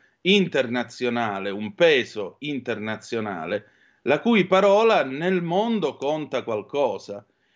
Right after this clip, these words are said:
E il fatto è che, appunto,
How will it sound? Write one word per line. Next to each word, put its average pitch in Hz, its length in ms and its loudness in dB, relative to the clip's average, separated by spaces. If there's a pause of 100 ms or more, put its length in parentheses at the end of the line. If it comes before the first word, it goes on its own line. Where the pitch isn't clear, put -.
(140)
E 196 260 6
il 160 200 0
fatto 190 400 0
è 185 260 0
che, 131 240 -2
appunto, 117 840 -4